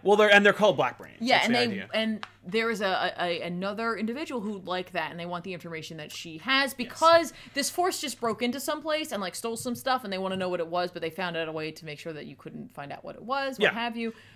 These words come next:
Speaker 2: Um,
Speaker 1: But Rasputin Four and this one Black Brain have formed, like, a sister ship. Like, they
Speaker 2: Yeah.
Speaker 1: are friends.
Speaker 2: Yeah.
Speaker 1: Because, like, this one, I, I think the idea is that, like, all the Black Brains are identical. They're all the same person.
Speaker 2: Yeah.
Speaker 1: And this one, of course, be-,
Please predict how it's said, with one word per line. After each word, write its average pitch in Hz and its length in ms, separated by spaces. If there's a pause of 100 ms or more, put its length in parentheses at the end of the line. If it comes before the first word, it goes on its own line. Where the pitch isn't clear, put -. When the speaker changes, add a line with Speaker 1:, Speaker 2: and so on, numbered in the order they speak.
(180)
Speaker 2:
Um, 190 260
Speaker 1:
But 170 140
Rasputin 214 420
Four 180 460
and 151 280
this 151 280
one 175 180
Black 156 260
Brain 127 440 (180)
have 147 220
formed, 143 260
like, 135 140
a 131 40
sister - 320
ship. - 280
Like, 147 140
they 254 80
Speaker 2:
Yeah. 170 180
Speaker 1:
are 151 40
friends. 104 680
Speaker 2:
Yeah. 185 180
Speaker 1:
Because, 180 260
like, 156 200
this 160 160
one, 247 360
I, 226 180
I 208 60
think 214 120
the 202 60
idea 156 240
is 135 100
that, 151 100
like, 147 80
all 147 140
the 139 60
Black 131 260
Brains 127 260
are 123 140 (180)
identical. 160 580
They're 151 140
all 151 160
the 143 80
same 135 480
person. 226 480
Speaker 2:
Yeah. 185 300
Speaker 1:
And 165 420
this 180 240
one, 165 220
of 151 80
course, 151 340
be-, 139 160